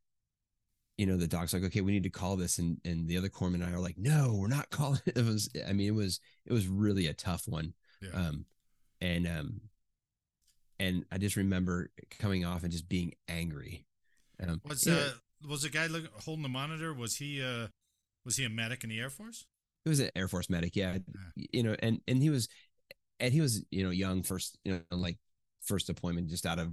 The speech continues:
Speaker 1: his, probably just out of his school, and,
Speaker 2: Yeah.
Speaker 1: and, and got sent to, got sent to Guam, and,
Speaker 2: Ah,
Speaker 1: and so,
Speaker 2: man.
Speaker 1: you know, it, you know, looking back,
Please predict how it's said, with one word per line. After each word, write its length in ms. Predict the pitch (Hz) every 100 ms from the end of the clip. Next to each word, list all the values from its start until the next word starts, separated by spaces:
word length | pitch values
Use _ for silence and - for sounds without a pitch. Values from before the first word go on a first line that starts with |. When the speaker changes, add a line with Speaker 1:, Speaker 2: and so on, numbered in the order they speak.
| -
Speaker 1:
his, 240 | 85 92
probably 260 | - 90 95
just 180 | 87 90
out 120 | 87
of 60 |
his 140 | 92 87
school, 380 | - 92 90 85
and, 160 | 82 -
Speaker 2:
Yeah. 400 | 82 73 - -
Speaker 1:
and, 180 | 90 80 78 - _ _ -
and 300 | 80 82 78 - - _ _ - - - _ _ -
got 160 | 82
sent 220 | - 92
to, 120 | 87 87 73 _ -
got 200 | - 85
sent 180 | - 85
to 60 | 85
Guam, 440 | 80 82 80 87
and, 180 | 78 - - _ _ _ _ _ -
Speaker 2:
Ah, 40 | 90
Speaker 1:
and 100 | 104
so, 160 | 110 104
Speaker 2:
man. 120 | - - - 71 -
Speaker 1:
you 120 | 110
know, 140 | 98 87 - - - - - - - - - - - -
it, 140 | 104 107 - - - -
you 120 | 123
know, 180 | 101 87 -
looking 320 | 123 127 123
back, 420 | 90 87 107 -